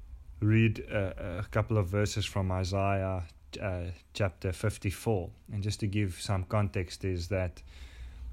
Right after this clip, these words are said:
before, before Isaiah fifty-four,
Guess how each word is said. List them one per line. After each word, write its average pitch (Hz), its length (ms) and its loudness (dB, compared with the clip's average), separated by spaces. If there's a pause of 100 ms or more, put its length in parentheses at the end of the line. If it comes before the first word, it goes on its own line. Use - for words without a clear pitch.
(200)
before, 110 680 4 (640)
before 113 600 2
Isaiah 107 480 4
fifty-four, 101 800 -2